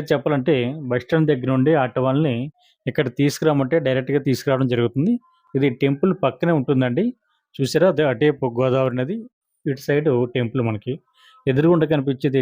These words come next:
టెంపుల్ అండి. స్వామివారికి దర్శనకు వెళ్ళడానికి అవకాశం ఉంటుంది. ఈ గోదావరి నదికి ఏ విధంగా వెళ్ళాలన్నది చూపిస్తానండి. ఇక్కడ నుంచి మనం కొద్దిగా ఫ్రంట్కి వస్తే ఒక దాస్ గారి విగ్రహం కనిపిస్తుంది కదా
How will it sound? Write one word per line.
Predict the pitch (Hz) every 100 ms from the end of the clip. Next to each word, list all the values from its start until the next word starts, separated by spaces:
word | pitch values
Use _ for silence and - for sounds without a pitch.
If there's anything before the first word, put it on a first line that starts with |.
| 131
టెంపుల్ | 120 135 123
అండి. | 123 233 - _ _ 147 190 226
స్వామివారికి | 151 131 131 131 127 127
దర్శనకు | - 135 127
వెళ్ళడానికి | 123 131 127
అవకాశం | 135 123 139
ఉంటుంది. | 123 123 233 247 _ - - _ _ 143
ఈ | 143 131
గోదావరి | 147 151 175 160
నదికి | 156 156 143
ఏ | 139
విధంగా | 143 147 135
వెళ్ళాలన్నది | 131 139 135 139 -
చూపిస్తానండి. | 123 127 135 123 165
ఇక్కడ | - 131
నుంచి | 127 - 143 120 143 - _ _ -
మనం | 131 131
కొద్దిగా | 127 131 143
ఫ్రంట్కి | 143 123 127 127
వస్తే | - 180 123 135 - _ _ 135
ఒక | 131 135 123
దాస్ | 131 143 170
గారి | 151 135
విగ్రహం | 135 135 135
కనిపిస్తుంది | 123 131 - 135
కదా | 127